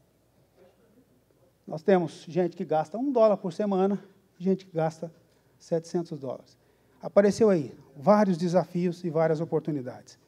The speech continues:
né? O Brasil tem possibilidade de atender todos esses mercados. Agora, tem gente que não tem comida básica. Vamos discutir isso mais à frente.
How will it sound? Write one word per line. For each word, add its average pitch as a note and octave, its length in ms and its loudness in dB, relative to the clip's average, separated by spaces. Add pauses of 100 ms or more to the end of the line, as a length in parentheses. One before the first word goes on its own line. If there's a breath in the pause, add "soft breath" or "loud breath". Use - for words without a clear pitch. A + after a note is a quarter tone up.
né? C3 140 -14 (440 soft breath)
O - 80 -20
Brasil D#3+ 280 0
tem G#3+ 220 2
possibilidade F3 640 2
de F3+ 40 2
atender D#3+ 380 -2
todos F3 400 0
esses E3+ 200 -6
mercados. C#3 540 -6
Agora, D3+ 220 -8
tem G3+ 120 -4
gente F#3+ 200 -4
que - 40 -4
não F#3+ 80 0
tem G3 140 0
comida F3 400 -2 (100)
básica. B2+ 400 -8
Vamos F3 300 -4 (160)
discutir - 340 -12
isso D#3+ 140 -12
mais C#3+ 220 -8
à C3+ 60 -10
frente. - 460 -20